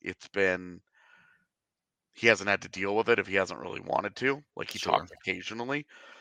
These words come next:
Speaker 1: And now, basically, since the cup final started, every day he's in front of media. And I just wonder, I, I, I don't think it has, like, a massive impact, but I do wonder how much some of the outside noise is starting to creep in a little bit.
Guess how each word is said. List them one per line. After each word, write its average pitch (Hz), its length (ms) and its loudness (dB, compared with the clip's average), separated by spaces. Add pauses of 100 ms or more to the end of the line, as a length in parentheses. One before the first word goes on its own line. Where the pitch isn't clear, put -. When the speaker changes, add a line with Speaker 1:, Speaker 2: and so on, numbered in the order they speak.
(260)
Speaker 1:
And 110 160 0
now, 110 460 10 (520)
basically, 107 640 2 (580)
since - 320 -12
the 110 100 -6
cup - 240 4
final 98 300 0
started, 101 440 2 (160)
every 98 220 2
day 95 300 4
he's 95 200 -10
in 92 80 -8
front 92 200 -2
of - 80 -10
media. 50 360 -4 (1300)
And 107 100 4
I 110 80 10
just 98 180 -4
wonder, 104 480 0 (200)
I, 101 120 8 (120)
I, 131 120 12 (140)
I 143 60 12
don't 139 160 10
think 113 160 2
it 98 100 4
has, 95 200 4
like, - 160 -8
a - 60 -6 (240)
massive - 480 -2
impact, - 380 2 (800)
but 127 120 6
I 131 100 12
do 120 160 0
wonder 110 280 0
how 101 160 -2
much 101 220 -2
some 107 160 -4
of 98 100 -4
the 101 160 -6
outside 95 520 4
noise 92 360 -4
is 87 100 -10
starting - 380 -2
to - 80 -18
creep - 320 -10
in - 140 -4
a 50 80 -6
little 52 300 -6
bit. 50 180 -2